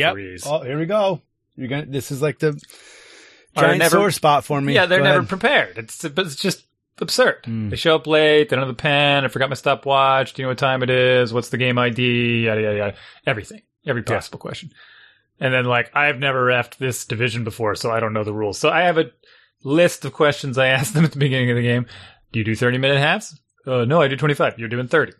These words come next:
Speaker 1: 'cause that's
Speaker 2: Yeah.
Speaker 1: what they're supposed to
Speaker 2: Yeah.
Speaker 1: do.
Speaker 2: Yeah, we get that, I get that question every other week.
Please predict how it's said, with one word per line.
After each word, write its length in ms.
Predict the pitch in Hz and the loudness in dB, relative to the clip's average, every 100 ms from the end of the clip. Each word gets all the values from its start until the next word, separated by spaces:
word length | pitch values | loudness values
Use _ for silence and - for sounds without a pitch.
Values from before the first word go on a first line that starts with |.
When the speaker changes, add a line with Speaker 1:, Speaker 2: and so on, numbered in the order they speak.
| _ - | _ -14
Speaker 1:
'cause 140 | 113 | -6
that's 120 | 117 | -4
Speaker 2:
Yeah. 60 | - | -4
Speaker 1:
what 100 | - | -4
they're 100 | 135 | -6
supposed 240 | 117 117 175 | -2 -4 0
to 60 | |
Speaker 2:
Yeah. 100 | 156 - _ _ - | -2 -2 _ _ -6
Speaker 1:
do. 80 | 131 | 0
Speaker 2:
Yeah, 60 | 160 | 2
we 180 | 110 | 2
get 140 | 123 117 | -2 0
that, 200 | 135 - | 0 2
I 40 | |
get 120 | 170 170 | 2 2
that 120 | 156 | 0
question 480 | 143 139 - 123 131 - - | 0 -2 -2 -4 -6 -8 -6
every 200 | 127 127 | -2 0
other 160 | 117 117 | 0 -2
week. 300 | 120 - | -6 -8